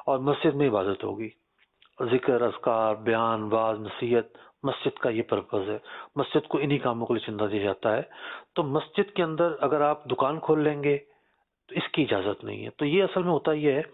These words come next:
कि एतदाल पर चलना होता है। इफरात भी दुरुस्त नहीं है, तफरीत भी दुरुस्त नहीं है, यानी हद से कमी भी दुरुस्त नहीं है, हद से तजावुज़ भी दुरुस्त नहीं है। बैलेंस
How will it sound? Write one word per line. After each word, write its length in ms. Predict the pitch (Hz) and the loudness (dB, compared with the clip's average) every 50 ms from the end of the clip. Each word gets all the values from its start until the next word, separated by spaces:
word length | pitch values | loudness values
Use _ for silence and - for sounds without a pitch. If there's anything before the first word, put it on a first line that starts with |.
| - - _ _ _ _ _ _ _ - | -18 -20 _ _ _ _ _ _ _ -6
कि 120 | - - - | -6 0 0
एतदाल 440 | 165 156 165 151 127 147 143 143 151 | 0 0 2 2 2 2 2 0 -2
पर 180 | 151 - 147 | -2 -2 -4
चलना 280 | - - 120 113 120 123 | -2 0 -2 0 0 0
होता 300 | 113 104 - - 113 120 | 0 0 0 2 2 2
है। 240 | 135 - - - - - - - - _ _ _ _ _ _ _ | 2 -2 -6 -14 -20 -20 -20 -20 -20 _ _ _ _ _ _ _
इफरात 420 | 147 143 - - 127 123 131 127 - 139 | -4 -2 0 0 2 2 0 -2 -2 2
भी 140 | 160 170 160 | 2 2 2
दुरुस्त 400 | - - - - 165 156 - - 160 | 2 -4 -4 -2 -2 -2 -2 -2 -2
नहीं 200 | 160 151 147 151 | -2 -2 0 -2
है, 60 | 160 | -2
तफरीत 440 | 151 - - 143 - - 120 107 - _ | -2 -2 -4 -4 -2 -2 -2 -4 -4 _
भी 80 | 107 101 | -10 -8
दुरुस्त 260 | 101 104 107 - - - | -8 -8 -8 -10 -12 -14
नहीं 200 | 110 107 107 107 | -12 -12 -12 -14
है, 80 | 110 117 | -16 -18
यानी 500 | - _ - - - - - 127 123 104 | -20 _ -20 -20 -20 -20 -8 -6 -2 0
हद 120 | 113 123 | 0 -2
से 180 | - - - 156 | -2 0 -2 -2
कमी 300 | - - 143 139 151 160 | 0 0 0 2 2 2
भी 100 | 151 151 | 2 2
दुरुस्त 280 | 139 151 135 - - | 2 0 0 -2 -4
नहीं 200 | 143 139 139 135 | -4 -4 -2 -2
है, 160 | 135 135 135 - - - - - - _ - | -2 -2 -2 -6 -12 -18 -20 -20 -14 _ -6
हद 60 | 117 | -6
से 140 | - - 160 | -2 -2 -2
तजावुज़ 480 | - - 120 113 117 107 110 113 110 101 | -2 0 0 0 0 0 0 -2 -4 -4
भी 60 | 107 | -4
दुरुस्त 240 | 104 110 107 104 - - | -4 -4 -4 -4 -4 -8
नहीं 180 | 113 107 101 107 | -8 -8 -6 -8
है। 120 | 110 107 - - - - - - _ _ _ 123 | -10 -12 -14 -18 -20 -20 -20 -20 _ _ _ -2
बैलेंस 260 | 135 156 185 208 | 0 2 2 2